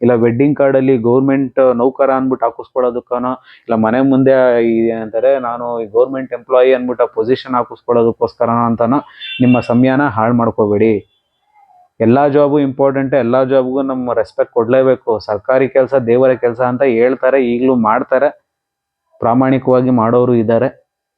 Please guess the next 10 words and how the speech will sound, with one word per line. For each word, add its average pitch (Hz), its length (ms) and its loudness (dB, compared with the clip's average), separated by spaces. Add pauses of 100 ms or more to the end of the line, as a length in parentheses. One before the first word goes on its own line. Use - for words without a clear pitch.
(680)
ನೀವು 120 580 4
ಅನ್ಕೊಂಡಿರ್ತಾರೆ, 123 520 0
"ನಾವು 120 140 -2
ಗಿಂಬಳ 117 340 0
ತಗೊಂಡಿರ 120 480 -2
ನಾನು 117 280 -4
ಪ್ರಾಮಾಣಿಕವಾಗಿ 120 760 -2
ಸೇವೆ 117 280 0
ಸಲ್ಲಿಸ್ಬೇಕು 117 640 -2
ನನ್ನ 117 240 0